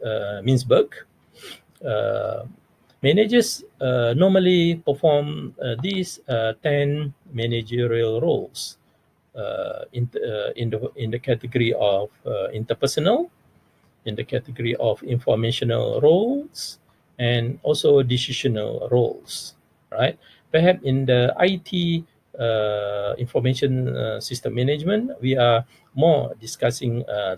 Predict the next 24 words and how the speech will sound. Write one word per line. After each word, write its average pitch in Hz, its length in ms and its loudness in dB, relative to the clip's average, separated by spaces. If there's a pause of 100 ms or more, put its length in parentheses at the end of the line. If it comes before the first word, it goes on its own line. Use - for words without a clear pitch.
towards - 400 0 (100)
the, 107 380 -4 (360)
uh, 101 300 -4
decisional 117 600 0
role, 110 480 6
because 107 440 -4
manager 117 600 -2 (280)
make 165 220 -4
decision 120 520 -6 (160)
by 107 240 -2
the - 60 -6
assistance - 640 -6
of 165 200 0 (140)
information - 500 -16
system. - 360 -16 (880)
So 165 420 6
first, - 460 2
manager, 165 580 0 (200)
uh, 113 160 0
provides, 156 680 0
uh, 123 340 -2
the 110 300 0
role 147 320 4
of, 208 160 -2